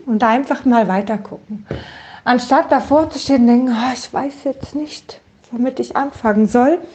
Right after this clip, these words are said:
einfach mal machen. Vielleicht mal woanders das Licht ausmachen <laughs> oder einfach sich auch mal hinsetzen und mal schauen,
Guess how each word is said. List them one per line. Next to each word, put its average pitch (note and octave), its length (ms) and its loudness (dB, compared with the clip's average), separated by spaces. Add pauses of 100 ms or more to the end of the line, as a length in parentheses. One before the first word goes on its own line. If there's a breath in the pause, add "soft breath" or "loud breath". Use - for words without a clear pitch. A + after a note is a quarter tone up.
(1160 loud breath)
einfach G3+ 420 -6
mal F#3 140 -4
machen. F3+ 360 -8 (180)
Vielleicht G#3 420 -2
mal G#3 260 4 (1160 loud breath)
woanders G#3+ 380 0
das F#3+ 160 -4
Licht C#4 280 2
ausmachen A#3 540 -2 (360 loud breath)
<laughs> - 280 -14
oder B3 500 0 (560 loud breath)
einfach A#3 460 0
sich - 260 -4
auch G3+ 140 -4
mal G3 160 0
hinsetzen G#3+ 640 0
und F#3+ 120 0
mal F#3+ 140 2
schauen, G3 500 2